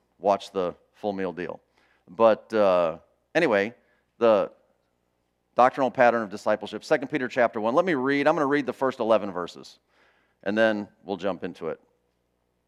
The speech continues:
"Simon Peter, a servant and apostle of Jesus Christ, to them that have obtained like precious faith with us through the righteousness of God and our Savior,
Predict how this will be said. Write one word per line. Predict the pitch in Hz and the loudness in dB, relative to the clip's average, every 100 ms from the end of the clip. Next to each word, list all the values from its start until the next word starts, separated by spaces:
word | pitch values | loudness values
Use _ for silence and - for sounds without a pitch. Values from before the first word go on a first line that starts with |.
| _ _ _ _ | _ _ _ _
"Simon | - 156 160 | 4 4 4
Peter, | 165 165 151 | 0 2 2
a | 131 | 0
servant | 151 151 156 127 | 2 2 2 0
and | |
apostle | 143 135 139 135 | 2 2 2 -4
of | 107 | -4
Jesus | 131 135 120 | -6 -6 -10
Christ, | - 123 135 143 | 0 4 4 2
to | 127 | -2
them | 120 135 | -2 0
that | 131 | -2
have | 117 | -4
obtained | 107 139 135 | -2 0 0
like | 113 120 131 - | 4 4 4 -2
precious | 139 135 135 120 - | 0 0 0 -10 -4
faith | 131 131 139 | 0 0 -2
with | 101 123 151 127 | -4 -2 0 4
us | 131 147 - | 4 2 -6
through | 123 139 156 | -6 -4 -2
the | 131 | -2
righteousness | 113 135 139 135 143 127 | 2 2 0 -8 -8 -8
of | 123 95 | -8 -4
God | 117 120 131 | 0 2 0
and | 110 | -2
our | 107 | -4
Savior, | 110 - 139 117 101 120 | -4 -2 -2 -2 -6 -6